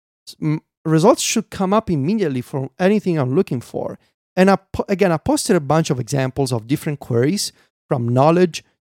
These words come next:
to music, um, to files, podcast episodes. And I really don't understand why they have made this change. It almost feels like they decided, "Well,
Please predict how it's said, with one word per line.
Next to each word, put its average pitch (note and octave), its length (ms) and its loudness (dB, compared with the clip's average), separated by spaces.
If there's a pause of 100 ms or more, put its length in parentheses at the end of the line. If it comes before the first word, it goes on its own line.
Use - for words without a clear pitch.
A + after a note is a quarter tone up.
to A#2+ 60 -8
music, D#3 680 2 (360)
um, B2+ 480 2 (760)
to D3 280 4
files, E3+ 600 0
podcast F#3+ 500 -2
episodes. G#3 640 -2 (680)
And A#3 180 4
I B3 40 4
really D4+ 260 0
don't A#3 160 0
understand G3 540 -2
why C#3 460 0 (640)
they D#3+ 180 4
have D3 200 2
made D3+ 360 -2
this C3+ 180 -4
change. B2 480 -4
It - 120 -8 (160)
almost B3 400 2
feels G3 360 0
like D3 340 2 (680)
they D#3 80 0
decided, D#3+ 440 0
"Well, F#3 440 2